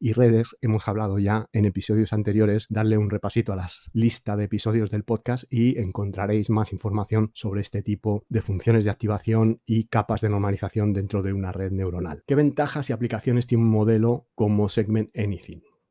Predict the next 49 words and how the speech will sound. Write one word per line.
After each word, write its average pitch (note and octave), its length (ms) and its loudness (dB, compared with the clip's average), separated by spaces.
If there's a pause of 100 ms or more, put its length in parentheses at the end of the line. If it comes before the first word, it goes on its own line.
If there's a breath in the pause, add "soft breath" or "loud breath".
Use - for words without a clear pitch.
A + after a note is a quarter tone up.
(200)
Pues - 480 -18 (180)
el G2+ 80 -4
modelo A#2+ 300 6
supera A#2 340 2
a A2 40 -2
sus - 180 -6
predecesores G#2+ 640 -4
en G#2 140 -4
precisión A2 600 -2
y G#2+ 80 2
eficiencia, A2+ 580 0
lo A2+ 120 2
que G2+ 80 -4
permite G2+ 420 -2
una G#2 180 2
mejor G#2 300 -2
identificación G#2 720 -2
de G#2+ 60 0
clasificación G2+ 640 -4
de G2+ 80 -2
objetos - 400 -8
e F#2+ 60 -6
imágenes. F2 600 -10
Segment G#2+ 380 2
Anything B2+ 440 6
tiene A2 200 2
un A2 80 2
gran A2+ 200 2
potencial B2 680 0
en G#2+ 160 -2
áreas A2 260 0
como G#2+ 220 0
la F#2+ 80 -2
medicina, F#2+ 500 0
para F#2+ 160 -8
identificar G2 560 -6
anomalías, G2+ 640 0
la G#2 100 -4
agricultura, G2+ 600 0
para G2+ 180 -2
monitorizar G2+ 640 -2
cultivos, G#2+ 580 -4
y A2 80 -6
la G2+ 220 -4
conducción G#2+ 480 0
autónoma, G#2 520 2
para G2+ 300 -6
mejorar G#2 440 -2
la A2+ 180 -2